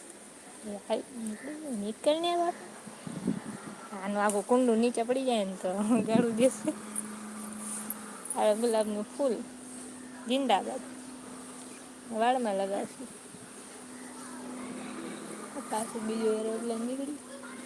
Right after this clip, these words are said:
પડી ગયું. ચાલો. બધા જ ને, જેણે મારી ચેનલને સબસ્ક્રાઇબ કરી ને, બધા જ માટે ગુલાબનું ફૂલ મિત્રો બધા.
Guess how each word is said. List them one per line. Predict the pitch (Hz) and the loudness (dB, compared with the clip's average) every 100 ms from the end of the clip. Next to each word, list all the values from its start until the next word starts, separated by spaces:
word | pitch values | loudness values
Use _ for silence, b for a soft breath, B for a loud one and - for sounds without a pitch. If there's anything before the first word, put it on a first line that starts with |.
| 247 247 - - 254 - - - - - - - - - - - - - - - - - - 214 - - - - - - | -10 -10 -10 -12 -12 -12 -12 -12 -12 -12 -12 -10 -8 -6 -8 -12 -12 -12 -12 -12 -10 -10 -4 0 0 -2 -8 -8 -6 -4
પડી | 220 208 | -2 -2
ગયું. | 208 226 - - - - - - - - - - - - - 247 - - - - - - - | -4 -6 -8 -10 -10 -10 -10 -10 -8 -8 -8 -8 -8 -8 -8 -8 -8 -10 -10 -12 -12 -12 -8
ચાલો. | - 226 208 - - - - - - - - - - - - - - | -2 -2 -2 -6 -10 -12 -12 -14 -14 -14 -12 -12 -12 -12 -12 -12 0
બધા | 226 220 226 | 0 4 4
જ | 202 | 4
ને, | 202 196 202 - | 0 -4 -4 0
જેણે | 226 214 | 0 2
મારી | 208 208 | 0 -2
ચેનલને | 196 226 220 202 202 | 0 0 0 -2 -2
સબસ્ક્રાઇબ | - 226 - 214 190 | -2 -4 -4 -4 -2
કરી | 226 240 | -2 0
ને, | 202 185 | -2 -6
બધા | 196 202 185 | -6 -6 -6
જ | |
માટે | 190 185 185 - | -6 -8 -8 -8
ગુલાબનું | 208 214 196 190 214 - | -6 -4 -4 -6 -10 -8
ફૂલ | 214 190 196 | -8 -6 -6
મિત્રો | 208 - 196 | -6 -4 -4
બધા. | 196 196 | -2 0